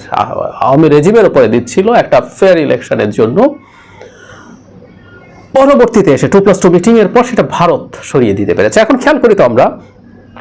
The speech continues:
সেই নরেন্দ্র মোদী, সেই ভারত সরকারের আর এখনকার ভারত সরকার আকাশ পাতাল ফারাক হচ্ছে, তাই না? একটা সরকার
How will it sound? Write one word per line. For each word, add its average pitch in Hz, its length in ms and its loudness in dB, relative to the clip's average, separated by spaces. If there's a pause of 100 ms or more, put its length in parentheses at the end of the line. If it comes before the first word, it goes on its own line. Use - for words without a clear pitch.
(220)
সেই 302 320 2
নরেন্দ্র 214 400 4
মোদী, 117 280 0
সেই 254 200 2
ভারত 165 260 -2
সরকারের 143 520 0 (920)
আর 110 100 -6 (100)
এখনকার 175 420 0
ভারত 123 180 -2
সরকার 110 440 -4 (800)
আকাশ - 260 -2 (100)
পাতাল 117 300 -2
ফারাক - 300 -8
হচ্ছে, - 240 -16
তাই 214 200 0
না? - 60 -4 (640)
একটা 156 200 0
সরকার 226 380 0